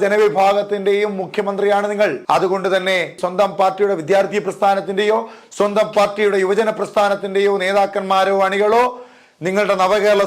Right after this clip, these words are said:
സദസ്സിന്റെ മുൻപിലേക്ക് പ്രതിഷേധവുമായി എത്തുന്ന യൂത്ത് കോൺഗ്രസ്സുകാരന്റെ തലതല്ലി തകർക്കുമ്പോൾ അതൊരു രക്ഷാപ്രവർത്തനമാണെന്ന് പറഞ്ഞ് തള്ളിക്കളയുന്നത് ശരിയല്ല.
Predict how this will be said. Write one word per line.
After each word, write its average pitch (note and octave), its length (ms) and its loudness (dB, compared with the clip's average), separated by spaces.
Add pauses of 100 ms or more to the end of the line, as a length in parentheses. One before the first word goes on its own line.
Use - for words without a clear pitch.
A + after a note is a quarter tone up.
സദസ്സിന്റെ F#3+ 320 -2
മുൻപിലേക്ക് G3 500 0
പ്രതിഷേധവുമായി G3 760 0
എത്തുന്ന G3 260 -2 (400)
യൂത്ത് G3 200 0
കോൺഗ്രസ്സുകാരന്റെ F#3+ 800 2 (140)
തലതല്ലി A3+ 500 4
തകർക്കുമ്പോൾ G#3 500 2 (360)
അതൊരു F3+ 240 2
രക്ഷാപ്രവർത്തനമാണെന്ന് G#3 1200 2
പറഞ്ഞ് G3+ 200 0 (120)
തള്ളിക്കളയുന്നത് G#3 760 0
ശരിയല്ല. A#3 300 2